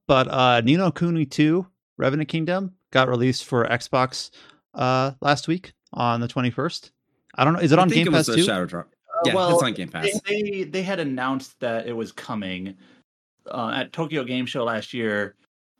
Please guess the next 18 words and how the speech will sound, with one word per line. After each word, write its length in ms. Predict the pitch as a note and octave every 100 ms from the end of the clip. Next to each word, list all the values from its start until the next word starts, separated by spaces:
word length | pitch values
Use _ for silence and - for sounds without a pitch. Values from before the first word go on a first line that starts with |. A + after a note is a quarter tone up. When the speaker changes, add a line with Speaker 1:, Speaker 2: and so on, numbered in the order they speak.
| _
Speaker 3:
They 160 | A#2+ A2+
basically 260 | B2 C#3
said 400 | - A#2+ A2 A2 -
the 160 | F2 B2
original 320 | G#3 E3+ C#3+
Ni 140 | B2
no 100 | A2+
Kuni 300 | A2 A#2 A2
is 180 | A2 A2
on 140 | A#2
Xbox 500 | A2 A2+ - A2+ A2+
and 100 | -
the 60 | G#2+
second 320 | - C3+ C3
one 140 | A#2 A2
is 80 |
coming 340 | - A#2 A2 G2+
later. 460 | G2 F#2 F2+ F#2